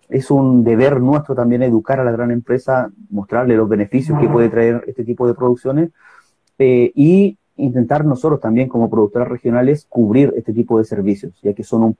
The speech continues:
poco más elevados. Muchas veces nos cuesta cobrar un poco más, le tenemos miedo, ¿cierto?, a la cotización un poco alta, pero claro, hay que entender de que este tipo de producto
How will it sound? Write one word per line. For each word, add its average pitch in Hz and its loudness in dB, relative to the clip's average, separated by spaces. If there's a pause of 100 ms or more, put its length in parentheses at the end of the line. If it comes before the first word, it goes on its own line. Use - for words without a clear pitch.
poco 131 0
más 131 -2
elevados. 143 2 (500)
Muchas 143 0
veces 147 0
nos 123 2
cuesta - -2
cobrar 120 2
un 127 0
poco 127 -4
más, 143 -2
le 127 0
tenemos 113 -2
miedo, 127 2
¿cierto?, 131 -6
a 131 0
la 127 2
cotización 123 -6
un 127 -4
poco 127 0
alta, 143 -2
pero 117 -2
claro, 113 -2
hay 101 -4
que - -12
entender 113 -4
de 123 -2
que 123 0
este 123 -10
tipo 139 -2
de 143 -6
producto 147 -2